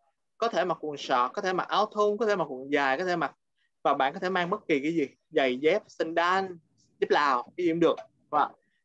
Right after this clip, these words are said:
nhưng khi bạn bước đầu vào khách sạn hoặc là nhà hàng bạn làm việc, thì bạn sẽ chuyển sang, bạn sẽ tới cái khu vực phát cái đồng phục á, bạn nhận đồng phục tại đây, bạn sẽ thay đồng phục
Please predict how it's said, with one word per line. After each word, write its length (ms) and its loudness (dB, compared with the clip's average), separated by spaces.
nhưng 140 4
khi 100 4
bạn 220 0
bước 160 0
đầu 180 4
vào 340 2
khách 140 -8
sạn 400 -4
hoặc 80 -4
là 80 -2
nhà 160 -6
hàng 220 -4
bạn 140 0
làm 200 -4
việc, 200 0
thì 80 2
bạn 280 0
sẽ 420 -2
chuyển 280 0
sang, 380 -2
bạn 140 -2
sẽ 160 -12
tới 160 2
cái 180 -16
khu 140 -4
vực 200 2
phát 260 -2
cái 160 -2
đồng 240 -4
phục 200 0
á, 140 -2
bạn 160 0
nhận 160 -2
đồng 200 -2
phục 160 -4
tại 100 4
đây, 200 2
bạn 180 0
sẽ 180 -2
thay 240 -2
đồng 180 -2
phục 220 0